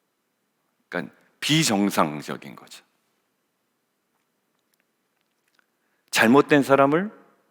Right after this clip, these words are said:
잘못된 자리에 앉혀요? 이것들은 어떻게 합니까? 이 권력자가, 주권자가 나와 갖고 있는 허물이래죠. 왜 허물일까요?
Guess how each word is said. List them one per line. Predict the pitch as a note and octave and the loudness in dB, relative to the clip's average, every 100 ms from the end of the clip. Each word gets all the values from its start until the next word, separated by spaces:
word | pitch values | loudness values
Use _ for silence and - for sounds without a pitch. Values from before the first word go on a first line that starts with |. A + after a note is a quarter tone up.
| _ _ _ _ - | _ _ _ _ -2
잘못된 | A#2 A#2+ D3+ D3+ C#3+ | 2 4 4 2 0
자리에 | A#2+ G2 A2+ | 0 0 0
앉혀요? | F#2 D#2+ - A#2+ D#3 G3 _ _ _ _ _ _ _ _ _ _ _ _ _ _ _ | -2 -6 -8 -6 -8 -10 _ _ _ _ _ _ _ _ _ _ _ _ _ _ _
이것들은 | A#2 A#2+ C#3 C#3 | 0 2 4 4
어떻게 | G2+ - A2 | 2 2 0
합니까? | F#2+ E2+ B2 E3+ - _ _ _ _ _ _ _ _ _ _ _ _ _ _ _ _ _ _ | 0 -2 -6 -6 -10 _ _ _ _ _ _ _ _ _ _ _ _ _ _ _ _ _ _
이 | A#2+ C3+ D3+ | 0 2 2
권력자가, | - G#2+ G2 A2 A#2+ - G#2+ F2+ C#3+ G3+ - _ _ _ _ _ _ _ - | 2 2 4 4 2 0 -2 2 0 0 -6 _ _ _ _ _ _ _ -8
주권자가 | - - C#3 A#2+ G#2+ G2+ A2 | -8 0 2 4 4 4 4
나와 | E2+ E2 | 2 -2
갖고 | - - G#2 | -6 -10 -4
있는 | F#2+ A#2 | -2 -4
허물이래죠. | - F#3+ F#3+ D#3+ F#2+ D2 - B2 - _ _ _ _ _ _ - | -4 -2 0 0 -4 -8 -10 -14 -18 _ _ _ _ _ _ 0
왜 | A2 | 2
허물일까요? | B2+ B2+ F2 - C2+ | 4 2 0 -2 -8